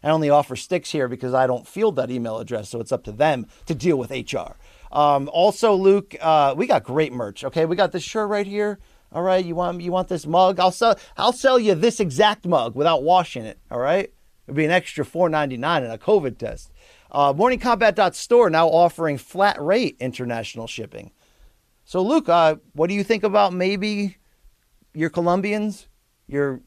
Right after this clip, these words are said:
your wife's cousins, aunts, uncles? Everybody wears M K this year. What do you think? Flat rate, Luke.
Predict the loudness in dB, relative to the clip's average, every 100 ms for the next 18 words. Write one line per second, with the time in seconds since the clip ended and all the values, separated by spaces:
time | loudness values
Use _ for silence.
0 | -10 -4 2 2 0 -6 -18 _ _ _
1 | _ 0 0 -2 -2 0 0 0 -2 -2
2 | -2 0 -2 0 0 2 0 0 -2 -4
3 | -8 -8 -14 -16 -18 _ _ -14 -8 -10
4 | -10 _ _ _ _ _ -2 0 0 -4
5 | -6 -14